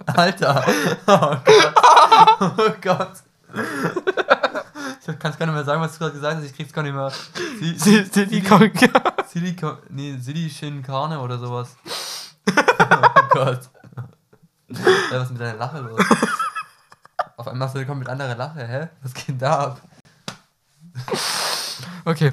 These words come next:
Speaker 1: Die ändern sich so alle paar Monate.
Speaker 2: Ja.
Speaker 1: Das ist voll, voll random. Schau dir, ey, wirklich, das ist voll die andere Lache einfach.
Speaker 2: Stimmt doch gar nicht.
Speaker 1: Doch.
Speaker 2: Okay. <laughs> Es gab Pommes, Kartoffelecken.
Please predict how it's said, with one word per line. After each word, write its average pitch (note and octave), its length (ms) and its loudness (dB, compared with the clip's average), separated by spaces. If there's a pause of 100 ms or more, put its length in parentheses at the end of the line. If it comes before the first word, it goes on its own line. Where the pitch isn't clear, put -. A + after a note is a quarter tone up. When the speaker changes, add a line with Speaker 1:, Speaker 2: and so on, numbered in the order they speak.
(120)
Speaker 1:
Die C3 80 -10
ändern E3 220 -8
sich D3 140 -10
so C#3 100 -6
alle B2 160 -4
paar B2 180 -8
Monate. A#2+ 320 -6
Speaker 2:
Ja. A#2 140 8
Speaker 1:
Das D3+ 320 4
ist - 160 8
voll, - 200 6 (280)
voll D3 240 -4
random. C#3 280 -4 (220)
Schau E3+ 180 -6
dir, G3 120 -2 (140)
ey, F#3+ 100 -10
wirklich, G#3 260 -2
das F3 120 -2
ist - 60 -14
voll G3 200 -2
die E3+ 100 -4
andere F3 280 -2
Lache D#3 260 -6
einfach. B2+ 280 -4 (220)
Speaker 2:
Stimmt G#3 220 0
doch A3+ 180 6
gar F3+ 200 8
nicht. E3+ 360 2
Speaker 1:
Doch. F3 400 -2 (1120)
Speaker 2:
Okay. A2 300 -8 (240)
<laughs> C#3 160 -6 (4000)
Es - 100 -18
gab A#2 160 -4
Pommes, E3 480 2
Kartoffelecken. D3+ 680 -2